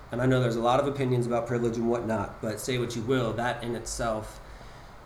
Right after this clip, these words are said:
is an example of privilege. And so I have a responsibility in my eyes that if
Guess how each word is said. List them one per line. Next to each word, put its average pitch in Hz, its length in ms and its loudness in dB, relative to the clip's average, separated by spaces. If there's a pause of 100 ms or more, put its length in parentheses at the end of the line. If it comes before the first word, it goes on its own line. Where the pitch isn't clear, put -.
(240)
is 135 160 4
an 127 80 4
example 110 480 0
of 95 120 -6
privilege. 95 460 -6
And 101 140 -6
so 104 440 -2 (560)
I 131 540 4 (600)
have 123 180 -2
a 120 60 -2
responsibility 113 1160 0 (680)
in 110 80 -2
my 127 320 4
eyes 95 300 -4
that 110 160 -4
if 98 80 -6